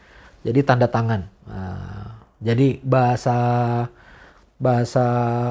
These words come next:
eh, teman-teman ini dua puluh persen sahamnya dikasih kepada Allah Subhanahu wa taala, <laughs> gitu. Lama-lama tiga puluh persen, empat puluh persen, lama-lama seratus persen untuk Allah. Nah, itu begitu. Ya, kalau misalnya saya malah lebih mendorong tuh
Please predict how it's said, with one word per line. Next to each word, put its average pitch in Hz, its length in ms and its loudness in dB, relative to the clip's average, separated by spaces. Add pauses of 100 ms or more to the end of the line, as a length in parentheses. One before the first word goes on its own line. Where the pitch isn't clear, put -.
(240)
eh, 127 160 -4
teman-teman 127 560 0
ini 147 320 0 (320)
dua 139 240 4
puluh 151 160 4
persen 147 400 2
sahamnya 143 480 0
dikasih 139 400 -2
kepada 131 240 -2
Allah 135 240 4
Subhanahu 120 480 -2
wa 113 80 -6
taala, 98 480 -8
<laughs> - 80 -10
gitu. - 320 -10 (560)
Lama-lama 127 480 4
tiga 143 160 4
puluh 139 240 2
persen, 143 320 2
empat 139 160 -2
puluh 131 160 0
persen, 135 240 -2
lama-lama 160 320 2
seratus 165 320 2
persen 175 400 0
untuk 185 160 0
Allah. 180 320 2
Nah, 135 80 -2
itu 226 400 0
begitu. 214 720 -4 (720)
Ya, 170 240 -2
kalau 151 240 4
misalnya 151 320 0
saya 151 320 4
malah 180 240 2
lebih 156 240 2
mendorong 139 640 2
tuh 196 160 0